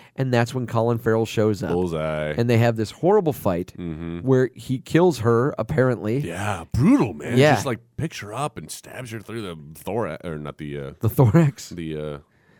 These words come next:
Speaker 1: The spine?
Speaker 2: Yeah,
Speaker 1: <laughs>
Speaker 2: sure. Is that what happens?
Speaker 1: I guess. I
Speaker 2: They
Speaker 1: don't
Speaker 2: don't
Speaker 1: know,
Speaker 2: show it.
Speaker 1: like,
Speaker 2: They just
Speaker 1: through
Speaker 2: show
Speaker 1: the
Speaker 2: her
Speaker 1: stomach or
Speaker 2: reaction.
Speaker 1: whatever.
Speaker 2: I hate violence to women. That
Speaker 1: Yeah,
Speaker 2: really, that
Speaker 1: I
Speaker 2: really
Speaker 1: do too.
Speaker 2: bothered me,
Speaker 1: I have
Speaker 2: too.
Speaker 1: a problem with it too. Even though I get where you're going, that was in the comic. That's actually an
Speaker 2: Yeah,
Speaker 1: iconic moment.
Speaker 2: yeah.
Speaker 1: They show that in the comic book.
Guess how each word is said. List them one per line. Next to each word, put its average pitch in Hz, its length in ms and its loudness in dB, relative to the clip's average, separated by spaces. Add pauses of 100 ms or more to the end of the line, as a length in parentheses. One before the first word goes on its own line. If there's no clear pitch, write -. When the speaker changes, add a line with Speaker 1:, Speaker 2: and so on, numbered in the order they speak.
(100)
Speaker 1:
The - 80 -8
spine? 117 480 -6
Speaker 2:
Yeah, 107 240 -4
Speaker 1:
<laughs> - 80 -20
Speaker 2:
sure. 101 220 -10 (160)
Is - 320 -2
that 226 120 2
what 226 100 2
happens? 226 360 -2
Speaker 1:
I 117 80 0
guess. - 380 -10 (580)
I 110 60 2
Speaker 2:
They 98 60 2
Speaker 1:
don't 101 100 2
Speaker 2:
don't 101 80 0
Speaker 1:
know, 101 60 -2
Speaker 2:
show 85 120 2
it. 73 40 2
Speaker 1:
like, 80 100 0
Speaker 2:
They 80 80 -4
just 82 80 -6
Speaker 1:
through 143 100 2
Speaker 2:
show 87 60 2
Speaker 1:
the 80 60 2
Speaker 2:
her 80 80 0
Speaker 1:
stomach 73 180 0
or 113 60 0
Speaker 2:
reaction. 110 200 0
Speaker 1:
whatever. 107 300 2 (120)
Speaker 2:
I 220 60 -4
hate 214 200 0
violence 80 380 -8
to 80 100 -6
women. 67 340 -6
That 160 120 -2
Speaker 1:
Yeah, 202 60 2
Speaker 2:
really, 165 240 6
that 147 160 -2
Speaker 1:
I 117 40 6
Speaker 2:
really 127 120 6
Speaker 1:
do 120 60 6
too. 170 80 2
Speaker 2:
bothered 113 280 2
me, 78 80 -2
Speaker 1:
I 104 80 4
have 120 120 6
Speaker 2:
too. 123 80 4
Speaker 1:
a 98 40 4
problem 110 200 4
with 107 100 2
it 104 100 0
too. 113 200 0
Even 175 240 2
though 175 120 6
I 156 80 6
get 147 280 2
where 165 100 0
you're 143 140 2
going, 104 260 2
that 98 140 -6
was 113 140 0
in 139 100 2
the 151 60 2
comic. 123 360 0
That's 98 160 -2
actually 120 300 4
an 120 80 4
Speaker 2:
Yeah, 117 80 4
Speaker 1:
iconic 135 360 0
moment. 123 300 2
Speaker 2:
yeah. - 60 -6
Speaker 1:
They 104 80 -2
show 131 240 2
that 131 160 4
in 120 40 -8
the 123 60 -4
comic 117 400 0
book. 113 220 -2